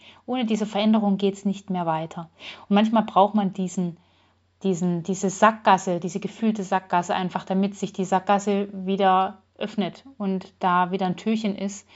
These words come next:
durch das man durchgehen kann. Und häufig hat man so Scheuklappen auf und denkt, "Ich kann nicht, äh, das geht doch nicht und, ähm, ich schaff das sowieso nicht", ähm, dass es eben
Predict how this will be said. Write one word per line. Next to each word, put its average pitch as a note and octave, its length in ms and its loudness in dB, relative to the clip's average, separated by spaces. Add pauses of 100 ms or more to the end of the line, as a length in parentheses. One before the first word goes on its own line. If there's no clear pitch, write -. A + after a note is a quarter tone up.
(220)
durch G3 140 -6
das F#3+ 160 -2
man F#3 140 2
durchgehen G3 480 0
kann. F3 220 -6
Und F3+ 140 -2
häufig A3 400 2
hat F#3+ 140 -2
man F#3 160 0
so G#3 180 0
Scheuklappen G#3+ 680 0
auf G3+ 300 -6 (440)
und F#3+ 380 -2 (120)
denkt, A3 540 2 (1120)
"Ich A3 240 0
kann B3+ 240 2
nicht, B3+ 380 -2
äh, A#3 300 -2
das A3+ 180 -4
geht B3 200 2
doch A3+ 120 4
nicht A#3+ 320 0
und, A3 360 2
ähm, A3 240 0
ich A3 120 -4
schaff A3 200 -2
das A#3 160 0
sowieso A3+ 400 4
nicht", B3 360 0 (560)
ähm, A3 600 4
dass A3+ 200 0
es B3+ 140 -6
eben A3+ 580 -4